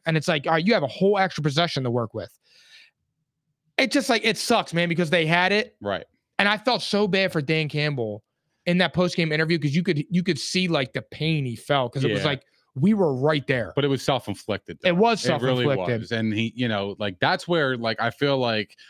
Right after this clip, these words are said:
Speaker 2: there's gotta be an assistant that kinda pulls him aside and kinda level-headed, like, makes him a little bit level-headed. Like, those are decisions that changes the entire outcome
Speaker 1: He's gotta
Speaker 2: of the
Speaker 1: get
Speaker 2: game.
Speaker 1: in, he's gotta, look, he's
Speaker 2: And
Speaker 1: an
Speaker 2: it
Speaker 1: emo-,
Speaker 2: did.
Speaker 1: he's an emotional leader.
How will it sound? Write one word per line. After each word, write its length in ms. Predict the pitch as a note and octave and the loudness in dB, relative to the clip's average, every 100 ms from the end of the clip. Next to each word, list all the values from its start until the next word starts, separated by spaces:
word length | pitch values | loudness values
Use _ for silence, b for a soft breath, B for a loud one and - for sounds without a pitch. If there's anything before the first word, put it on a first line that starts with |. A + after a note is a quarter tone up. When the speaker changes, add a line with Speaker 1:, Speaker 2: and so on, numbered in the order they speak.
| - | -2
Speaker 2:
there's 180 | C3 | -2
gotta 260 | A#2+ E3+ E3+ | 2 2 2
be 120 | C#3 | 0
an 120 | B2 | 0
assistant 580 | G#2+ - A#2+ - G2 F2 | -2 -4 -4 -4 -8 -8
that 140 | F#2 F#2+ | -6 -6
kinda 240 | A#2 A2+ | -4 -6
pulls 320 | G2+ C3 B2 A2+ | -4 -2 0 0
him 100 | A2 | -2
aside 440 | G#2 B2 A2 G#2 | -2 -2 0 -2
and 100 | G2 | -2
kinda 260 | B2 B2 G2+ | -2 -2 -2
level-headed, 680 | A2 G#2+ G2+ F#2+ G2+ F#2 E2+ E2+ | -2 -2 -2 -2 -2 -4 -12 -6
like, 240 | A2 G#2+ B B B | -4 -4 B B B
makes 200 | F#3+ G#3 | 0 2
him 120 | G3+ C#3+ | 2 2
a 40 | |
little 160 | C3+ B2+ | 2 2
bit 140 | B2 | 0
level-headed. 640 | G#2+ A2 G2+ F2+ F2 D#2+ - | 0 -2 -2 -4 -6 -8 -4
Like, 160 | A2+ - _ - | -4 -4 _ 0
those 300 | E3+ B3 G3+ | 2 4 2
are 60 | |
decisions 580 | D3 C#3+ - D3 A#2+ A2 | 0 0 0 0 0 0
that 280 | A#2+ A2+ - _ _ _ - | 0 0 -4 _ _ _ -6
changes 400 | - F3 D3 C#3+ | -2 0 0 2
the 140 | D#3 | 2
entire 340 | C#3+ D3+ D#3 | 2 2 2
outcome 120 | D3 G#3 | 4 4
Speaker 1:
He's 60 | |
gotta 180 | G3 B3+ | 4 4
Speaker 2:
of 60 | G#3+ | 4
the 40 | |
Speaker 1:
get 60 | G3 | 4
Speaker 2:
game. 120 | F#3+ | 2
Speaker 1:
in, 40 | E3+ | 2
he's 200 | F#3 F3+ | 2 4
gotta, 280 | G#3+ - | 2 2
look, 240 | F#3+ F3+ B2 | 2 2 4
he's 180 | A#3 A#3 | 2 4
Speaker 2:
And 120 | G3 | 4
Speaker 1:
an 60 | |
Speaker 2:
it 60 | F3 | 4
Speaker 1:
emo-, 180 | B3+ B3+ D3+ | 2 0 -4
Speaker 2:
did. 120 | - - | -14 2
Speaker 1:
he's 200 | A#3 A#3+ | 4 4
an 100 | F3+ | 4
emotional 500 | D#3 F3 - F#3 F3+ | 4 2 2 2 4
leader. 400 | F#3+ F#3 F#3 | 4 4 2